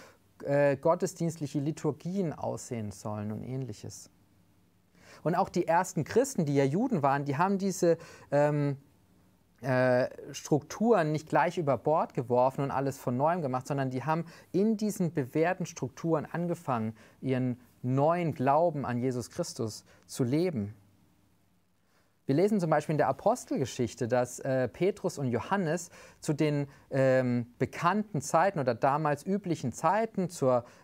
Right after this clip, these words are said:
ähm, dritten, sechsten und neunten Stunde, was bei uns so neun, äh, zwölf und fünfzehn Uhr entsprechen würde, dass sie da regelmäßig zum Beten in die Synagoge gegangen sind.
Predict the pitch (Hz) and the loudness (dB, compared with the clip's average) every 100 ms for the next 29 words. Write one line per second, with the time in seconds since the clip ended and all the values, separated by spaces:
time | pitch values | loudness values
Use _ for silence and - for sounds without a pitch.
0 | - 131 123 120 117 117 - 185 185 170 | -2 2 2 2 0 -2 -2 -2 -2 -2
1 | - 160 - 156 135 131 151 160 131 - | 0 -2 -4 -4 0 2 0 0 -4 0
2 | 196 160 123 117 - - 120 151 147 131 | 2 2 2 -2 -4 -2 0 0 0 0
3 | 135 151 170 170 165 139 131 123 - 147 | 4 4 4 0 -2 2 0 0 -2 0
4 | 151 127 - 170 160 135 120 175 175 123 | 0 -4 -2 -4 -4 -6 -2 0 0 -4
5 | - 120 127 117 127 143 - - - 127 | -6 -4 -4 -2 0 -2 -4 -18 -6 -4
6 | - 135 151 147 175 220 208 165 147 160 | -2 2 2 4 2 2 0 0 0 -2
7 | 160 185 - - - _ - 139 151 170 | 0 -2 -4 -18 -20 _ -2 0 2 2
8 | 170 165 156 151 - 156 147 226 294 180 | 0 -2 -2 -2 0 -2 2 0 0 -4
9 | 107 104 98 - 98 98 | -2 -2 -2 -6 -8 -8